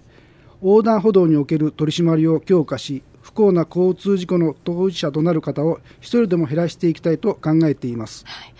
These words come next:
Speaker 2: まあ、ドライバーの皆さんも歩行者の皆さんも、それぞれが交通ルールを守って事故のない街にしていきたいですね。それでは、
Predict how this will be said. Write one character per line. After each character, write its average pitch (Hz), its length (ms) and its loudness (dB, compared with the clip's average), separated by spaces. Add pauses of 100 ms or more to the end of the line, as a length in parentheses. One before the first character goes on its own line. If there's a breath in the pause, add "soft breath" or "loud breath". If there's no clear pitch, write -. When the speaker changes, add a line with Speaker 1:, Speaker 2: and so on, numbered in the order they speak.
(200)
Speaker 2:
ま 185 60 -6
あ、 - 20 -4
ド 196 100 -4
ラ 277 140 0
イ 320 60 -2
バ 262 100 0
ー - 40 0
の 240 80 -2
皆 247 200 -4
さ 226 160 -2
ん 202 120 -2
も 226 140 -2
歩 214 100 -8
行 311 180 -2
者 254 120 -8
の 226 80 -4
皆 214 240 -2
さ 208 160 -4
ん 190 100 -4
も、 208 160 -2 (280 loud breath)
そ 285 160 -4
れ 381 80 0
ぞ 440 100 -4
れ 381 140 -2
が 285 240 0
交 247 240 -4
通 247 240 -8
ル 247 100 -6
ー 247 100 -4
ル 202 100 -4
を 190 40 -2
守 202 340 -4
っ - 20 -20
て - 280 -8
事 214 160 -10
故 247 120 -4
の 190 100 -4
な 233 180 -2
い 359 120 -8
街 208 300 -6
に 185 180 -8
し - 80 -20
て 185 240 -10
い 180 60 -16
き - 100 -20
た 214 120 -10
い 233 60 -10
で 214 100 -16
す 165 160 -12
ね。 208 320 -2 (920 soft breath)
そ - 120 -10
れ 277 80 -4
で 294 80 0
は、 262 180 2